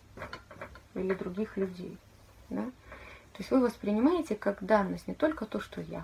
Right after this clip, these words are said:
хочу, а то, что хотят они, да? То есть у вас появляется формат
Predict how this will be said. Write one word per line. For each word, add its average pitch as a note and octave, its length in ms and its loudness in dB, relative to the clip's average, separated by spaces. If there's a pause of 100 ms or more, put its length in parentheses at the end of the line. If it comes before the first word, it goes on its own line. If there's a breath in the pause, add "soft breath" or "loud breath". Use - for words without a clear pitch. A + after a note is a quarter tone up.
(120)
хочу, - 260 -12
а E3 160 -6
то, G#3+ 100 -12
что - 160 -14
хотят - 480 -8
они, E3+ 400 -8
да? G#3 200 -6
То F#3+ 100 -4
есть F#3 100 -6
у A3+ 60 -2
вас A#3 120 -6
появляется F#3+ 440 -4
формат F#3+ 420 0